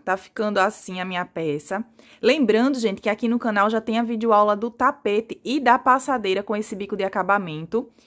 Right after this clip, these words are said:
que é o tapete Nina e a passadeira Nina, e também tem na versão com square, o tapete e a passadeira. Então, você pode fazer esse tapete meia-lua pra combinar aí com o jogo de cozinha. Então, gente, ó,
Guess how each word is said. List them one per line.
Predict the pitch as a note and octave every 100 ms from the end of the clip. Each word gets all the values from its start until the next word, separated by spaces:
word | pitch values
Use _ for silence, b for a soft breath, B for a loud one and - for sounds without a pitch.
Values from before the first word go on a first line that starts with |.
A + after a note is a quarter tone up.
| b
que | -
é | G3+
o |
tapete | G3+ F#3+ G3+ G3 A3 B3+
Nina | A#3+ G#3 G#3 G#3+ A#3+
e | B3+
a | G#3+
passadeira | G3+ G#3 G#3 F#3 F#3+ G#3
Nina, | A#3 F#3+ G3 G#3+ B3+ A#3+
e | C4
também | D#4 C#4+ A3 B3+
tem | C#4+ C4
na | C4
versão | B3+ B3+ B3+ - B3+
com | C4 C#4 D#4+
square, | F4 - G#3+ G3 -
o | G#3+
tapete | A3+ A3 G#3+ F#3+ A3+
e |
a | G#3
passadeira. | G3+ G#3 C4 B3 G#3
Então, | G3+ G3+
você | G#3 A3+
pode | G3+ G3
fazer | G#3+ G3 G3
esse | G3+
tapete | G3+ G3 F#3 G3
meia-lua | G3 A3 A3 A3 A3+ B B B B -
pra | G#3+ A3
combinar | B3 B3 B3 A#3 G3+
aí | G3
com | G3+ A3 A#3
o |
jogo | A3 G3 F#3+ G#3
de | G#3
cozinha. | - B3+ C#4 G3 E3 C#3 - b b b b -
Então, | B3 D4+ D#4
gente, | C4+ G3+ G3 B3
ó, | A3 E3